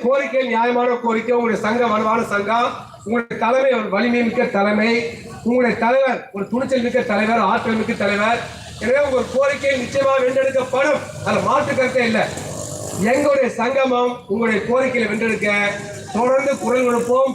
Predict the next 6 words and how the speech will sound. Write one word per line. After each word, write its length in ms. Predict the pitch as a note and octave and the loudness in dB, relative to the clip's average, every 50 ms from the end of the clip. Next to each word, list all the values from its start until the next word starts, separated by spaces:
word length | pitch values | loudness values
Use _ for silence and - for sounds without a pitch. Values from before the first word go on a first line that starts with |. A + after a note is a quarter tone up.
| - | -4
போராடுவோம். 720 | G3 A3+ B3 B3+ B3+ B3 A#3+ A#3+ A#3 A#3+ B3 B3+ C4+ C4+ C4 - - - - - - - F#3+ A3 B3+ | -2 0 2 2 2 2 2 2 2 2 2 2 2 2 0 -4 -12 -16 -16 -16 -12 -6 -2 0 2
ஊடக 240 | D4+ D4+ D4+ D4 C#4+ C4+ B3 A3+ | 2 4 4 4 4 2 2 0
விவாதங்களை 540 | A#3 A#3 B3+ C4 C4 B3+ B3 A#3+ B3 B3+ C4+ | 0 0 2 2 2 2 2 2 2 2 2
உங்களுடைய 280 | C4 B3+ A#3 A3+ A3 - A3 | 2 2 0 -2 -2 0 0
கோரிக்கைகளை 420 | A#3 B3 B3+ A#3+ A#3+ B3+ A#3+ A3 | 0 2 2 2 2 2 2 2
முன்னெடுத்து 440 | G#3 A3+ A#3 A#3+ A#3 A3+ A#3 A#3 A3 | 2 0 2 2 0 0 2 2 2